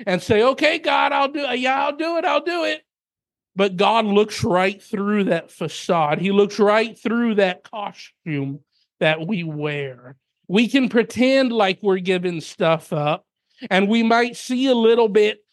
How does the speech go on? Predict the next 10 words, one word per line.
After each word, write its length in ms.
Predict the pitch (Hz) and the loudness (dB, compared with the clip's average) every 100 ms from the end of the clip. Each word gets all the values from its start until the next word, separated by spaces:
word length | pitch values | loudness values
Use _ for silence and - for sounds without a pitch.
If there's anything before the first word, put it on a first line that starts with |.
| _ 202 | _ -2
of 180 | 180 | 0
reward. 560 | 185 190 180 175 185 196 | 0 0 2 2 2 0
We 160 | 226 233 | -4 -2
might 280 | 233 240 | -2 -4
see 260 | 180 247 254 | -10 -6 -2
a 60 | 254 | 2
little 300 | 226 226 220 | 2 4 4
bit 160 | 214 | 2
of 240 | 196 175 160 | 0 -2 -4
gain, 600 | 175 170 165 170 190 | 0 0 2 0 -2